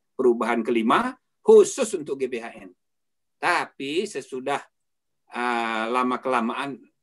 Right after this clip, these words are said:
ada perubahan, apalagi di tengah covid begini, semua orang merasa tidak mungkin kita mengadakan perubahan lagi sekarang. Suasananya sudah lain. Waduh,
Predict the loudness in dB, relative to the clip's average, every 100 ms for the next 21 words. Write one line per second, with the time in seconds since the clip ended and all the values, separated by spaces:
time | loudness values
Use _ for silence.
0 | -2 -2 0 -4 -4 -6 -6 -4 0 0
1 | 0 -6 _ _ _ _ -6 -4 -4 -4
2 | -4 -8 -8 -8 -6 -6 -6 -8 -8 -6
3 | -4 -4 -8 _ -8 -4 -2 0 0 0
4 | 0 -2 -2 -2 -4 -6 _ -2 -2 2
5 | 2 2 4 2 2 -4 -4 -4 -2 -2
6 | -2 -4 -2 0 2 0 -2 -2 -2 -4
7 | -4 -4 -6 -10 _ _ -6 0 0 2
8 | 0 0 0 0 2 4 6 4 2 -12
9 | _ _ _ _ 0 4 6 6 4